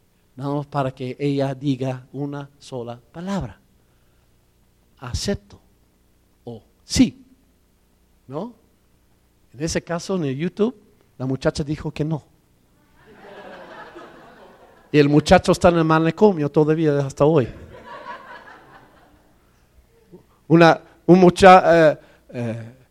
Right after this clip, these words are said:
una muchacha de mi congregación, su, su novio la llevó a Coyoacán, hicieron los bailes, ¿no? Tenían bailes profesionales y el sonido de, "I wanna marry you", ahí están ca-, bailando,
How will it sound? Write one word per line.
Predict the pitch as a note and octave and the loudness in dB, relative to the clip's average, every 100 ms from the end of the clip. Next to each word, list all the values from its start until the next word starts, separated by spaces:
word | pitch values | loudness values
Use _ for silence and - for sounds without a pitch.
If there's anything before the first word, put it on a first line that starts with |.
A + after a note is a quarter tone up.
| _ _ | _ _
una | D#3 F3 | 0 2
muchacha | E3 E3+ F3 - E3+ | 2 2 2 2 0
de | |
mi | D3 C3+ | 0 0
congregación, | D3+ D3 C#3+ C#3+ - F3 F3+ F#3+ F#3+ | -2 0 0 0 0 4 6 6 4
su, | - C#3 C3 B2 - _ _ _ _ | 2 0 0 -2 -12 _ _ _ _
su | _ B2+ | _ -2
novio | D3 E3 E3 E3 D#3+ | 4 4 4 4 4
la | C3+ B2+ | 2 -2
llevó | C3 C3+ C#3+ | -2 -2 0
a | B2+ A#2 | -2 -4
Coyoacán, | C3 A#2+ A2+ E3 F3 F#3 F#3 | -8 -8 -8 -4 -2 0 0
hicieron | D3 C#3 D#3 D3 C#3+ C3+ B2 | 0 0 2 4 2 -2 -6
los | A#2+ A#2+ | -6 -2
bailes, | A2 D3+ F#3+ G3 G3 G3 E3+ | 2 4 4 4 6 4 2
¿no? | E3+ F3+ | 0 0
Tenían | D#3+ D#3+ D#3 | -2 -2 0
bailes | D3 D3+ C#3+ | 0 0 -4
profesionales | B2 B2+ - A#2 D3 F#3 G3 G3+ D#3+ | -10 -16 -14 -10 -6 -4 0 2 2
y | C#3 | -2
el | |
sonido | - C#3 E3 F3 | -4 -2 0 2
de, | D#3 - - - | 0 0 -6 0
"I | G#3 | 2
wanna | A#3+ B3 A#3+ | 2 2 2
marry | B3 B3 A#3+ A3 | 2 0 -4 -4
you", | A3 A#3 A3+ | -2 -2 0
ahí | F3+ F3 | -2 -2
están | - F#3 | -6 -8
ca-, | - | -10
bailando, | B2+ C3 C3 D3 F3+ F3+ F3+ | -10 -8 -6 -2 0 4 2